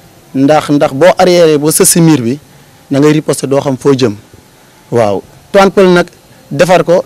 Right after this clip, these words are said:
yomb na yombul. Mais dañ cee nekk ak suñuy papa ak suñuy yenn jeunes frères.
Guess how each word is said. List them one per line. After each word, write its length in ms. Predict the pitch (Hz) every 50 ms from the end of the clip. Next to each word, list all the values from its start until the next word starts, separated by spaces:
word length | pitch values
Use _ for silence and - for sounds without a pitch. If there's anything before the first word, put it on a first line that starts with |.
| -
yomb 320 | - 160 175 175 156 151 156
na 100 | 156 151
yombul. 380 | 156 160 147 139 120 117 104 - - - - - _ - - - - - - - - _ -
Mais 400 | 135 135 143 143 151 156 156 156
dañ 200 | 147 151 156 165
cee 220 | 165 - 175 165 160
nekk 200 | 165 165 156 -
ak 100 | 151 -
suñuy 240 | - 165 156 156 156
papa 380 | - 160 143 - - 165 - - - - _ _ -
ak 100 | 151 139 -
suñuy 340 | - 156 151 151 151 147
yenn 220 | 147 147 147 143 139
jeunes 200 | 127 139 147 139
frères. 300 | - - 143 131 120 -